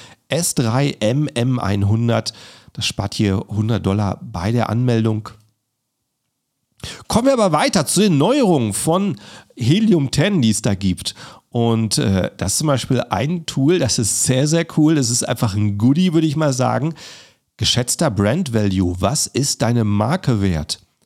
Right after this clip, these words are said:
Das siehst du jetzt in Helium ten, wenn du mindestens seit zwölf Monaten auf Amazon verkaufst und Helium ten deswegen seit mindestens zwölf Monaten Verkaufsdaten von ihr hat,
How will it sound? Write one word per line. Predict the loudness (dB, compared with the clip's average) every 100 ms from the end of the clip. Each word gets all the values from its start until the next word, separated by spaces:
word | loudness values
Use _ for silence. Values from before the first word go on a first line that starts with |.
| _ _ _ _ _
Das | -4 0
siehst | 2 0 2
du | 2
jetzt | 2 0 -4 -6 _ -2
in | 2
Helium | 2 4 2 0
ten, | 0 0 0 -4 -10 -20 -20 -10
wenn | -4 0 2 2 2
du | 4 4
mindestens | 4 4 2 0 0 -2 -2 -6 -10 _ _ _
seit | -4 -2 -2 -4
zwölf | -4 -2 0 0 0
Monaten | 0 2 2 0 -2
auf | -2 -4 -4 -4
Amazon | 0 0 2 0 0
verkaufst | -2 -2 -2 0 -4 -8 -14 -20 -18
und | -4 -2 -2 -2
Helium | 0 2 2 2
ten | 0 0
deswegen | 0 0 2 2
seit | 0 0
mindestens | 0 0 0 -2 -4 -10 -20 -20 _ -8
zwölf | -4 0 0 0 0
Monaten | 0 2 0 0 -4
Verkaufsdaten | -2 -6 -6 -2 -2 -2 -2 -2 -2 -6
von | -6 -2
ihr | 0 0
hat, | -2